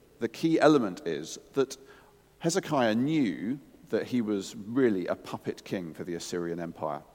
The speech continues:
If you know that bit in The Hobbit, uh, when, um, the stone giants are fighting,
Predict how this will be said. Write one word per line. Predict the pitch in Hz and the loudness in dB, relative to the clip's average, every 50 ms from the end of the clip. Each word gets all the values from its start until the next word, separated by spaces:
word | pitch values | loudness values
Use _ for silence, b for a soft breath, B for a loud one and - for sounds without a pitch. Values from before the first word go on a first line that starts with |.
| B B B B B B B B B B | B B B B B B B B B B
If | 127 123 - | -6 -4 -2
you | 190 | 0
know | 185 190 175 | 0 4 4
that | 143 117 - | 4 4 4
bit | - 120 | 2 2
in | 104 113 | 2 0
The | 110 | -4
Hobbit, | 104 - - 123 - 80 - - - - - B B B B B - - | 0 2 2 2 2 2 -2 -4 -10 -14 -16 B B B B B -8 -2
uh, | 104 95 92 92 | 2 2 4 2
when, | - - 104 104 101 101 98 98 98 95 - | 2 0 2 2 2 2 0 -2 -6 -6 -4
um, | 95 95 92 90 90 90 92 92 - - - - - _ _ - - _ _ _ _ - | 0 0 0 0 -2 -4 -8 -10 -12 -16 -20 -20 -20 _ _ -20 -20 _ _ _ _ -18
the | - | -14
stone | - - - - 143 131 123 113 | -12 -12 0 2 2 4 4 2
giants | 107 - 127 107 95 90 - 78 73 - - - - - - - _ - | 2 2 2 2 2 0 -4 -8 -10 -14 -14 -14 -14 -16 -18 -20 _ -2
are | - 87 87 82 | 0 0 2 0
fighting, | - - - - 107 92 87 - - 76 65 69 | -2 -4 -4 -2 -2 -2 -2 -4 -8 -10 -12 -12